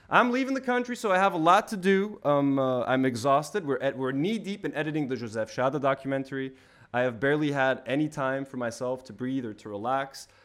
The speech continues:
Um, I've been dealing with a lot of work stuff. Um, you gotta, traveling nowadays with covid and getting the tests and making sure you don't get sick before you travel.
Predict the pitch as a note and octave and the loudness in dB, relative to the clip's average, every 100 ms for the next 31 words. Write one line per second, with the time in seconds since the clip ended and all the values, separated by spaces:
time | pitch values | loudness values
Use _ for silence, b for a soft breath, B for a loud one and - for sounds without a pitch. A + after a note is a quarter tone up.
0 | b A2+ A2+ A#2 A#2 B2 C#3 A2+ G#2+ A#2+ | b -4 -4 -4 -4 -4 -4 -4 -2 -2
1 | G2+ B2 F#3+ F#3 - F3 E3 D#3 - b | -2 -4 -4 -4 -2 0 0 -4 -18 b
2 | b b b A#2+ A#2+ B2 A#2+ B2+ A#2 - | b b b -2 0 0 0 0 -2 -10
3 | _ _ - D#3+ D#3 D#3+ C#3+ C#3 C3+ C#3 | _ _ -2 2 2 0 -2 -2 -2 -4
4 | C3 A2+ - D3 D3 B2+ G#2+ A2 C3 A2 | -4 -8 -6 -4 -4 -6 -6 -6 -6 -8
5 | G#2+ E3 D#3 - B2+ C#3 C3+ B2+ D3+ C3+ | -8 -8 -8 -8 -8 -8 -8 -12 -8 -6
6 | C#3 C3+ B2+ - D#3 - D3 B2 - D#3+ | -4 -4 -4 -6 -10 -10 -10 -10 -6 -6
7 | E3 E3 D#3+ | -6 -8 -12